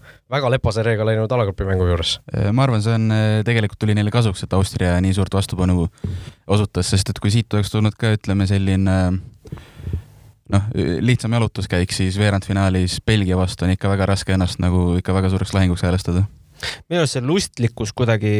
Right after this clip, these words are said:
Speaker 3: on Itaalia mängus kadunud ja võib-olla see on seotud sellega, et nad arvasid, et nad on väga suured favoriidid selles mängus.
Speaker 1: Jah, see, ja see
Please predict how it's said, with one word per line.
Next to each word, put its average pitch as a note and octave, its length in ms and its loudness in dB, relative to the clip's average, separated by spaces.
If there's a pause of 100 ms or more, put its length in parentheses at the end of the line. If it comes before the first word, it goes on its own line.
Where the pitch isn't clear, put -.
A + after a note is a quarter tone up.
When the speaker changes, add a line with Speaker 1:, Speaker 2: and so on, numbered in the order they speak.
Speaker 3:
on G#2+ 300 2
Itaalia A2+ 420 0
mängus A2+ 320 -2
kadunud G#2 400 0
ja G2 80 0
võib-olla G#2+ 320 0
see A2 140 0
on G#2+ 80 0
seotud A2+ 240 -2
sellega, G#2+ 260 2
et - 140 -4
nad - 240 -4 (500)
arvasid, A2+ 460 0
et G2 100 -4
nad A2 140 -4
on A2 80 -2
väga A#2 180 2
suured G#2+ 240 0
favoriidid G2+ 460 0
selles G2 180 2
mängus. G2 320 -2 (800)
Speaker 1:
Jah, D#3+ 160 -2
see, B2+ 140 0
ja A#2+ 80 2 (100)
see A#2+ 300 0